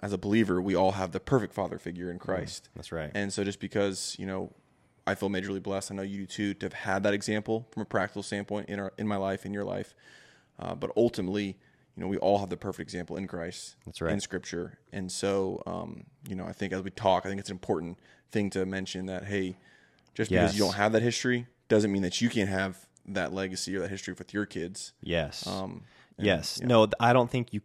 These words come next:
Speaker 2: you can reiterate that. I don't think you can iterate that too much. You know, you can't
Speaker 1: Right.
Speaker 2: reiterate it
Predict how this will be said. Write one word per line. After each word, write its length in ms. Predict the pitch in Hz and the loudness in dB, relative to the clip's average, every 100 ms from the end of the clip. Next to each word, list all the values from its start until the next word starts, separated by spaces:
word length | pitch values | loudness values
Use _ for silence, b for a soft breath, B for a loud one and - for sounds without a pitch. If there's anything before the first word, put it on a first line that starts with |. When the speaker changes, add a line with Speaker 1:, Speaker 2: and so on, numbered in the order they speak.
| - | -6
Speaker 2:
you 140 | 113 | -4
can 140 | 104 101 | 0 4
reiterate 500 | 95 95 92 90 - | 4 6 4 2 2
that. 220 | 87 - | 0 2
I 60 | 98 | 2
don't 140 | 113 | 2
think 120 | 107 104 | 0 -4
you 100 | 92 | -4
can 120 | 85 | 0
iterate 400 | 117 113 101 104 | 2 4 2 2
that 180 | 101 - | -2 0
too 200 | 120 107 | 2 6
much. 400 | 101 87 - - | 6 4 -4 -4
You 120 | 104 | -4
know, 80 | 95 | -2
you 140 | 92 | -4
can't 240 | 90 101 - | -2 -4 0
Speaker 1:
Right. 120 | 101 | 2
Speaker 2:
reiterate 540 | 117 104 95 92 92 | 6 6 6 6 6
it 160 | 90 | 4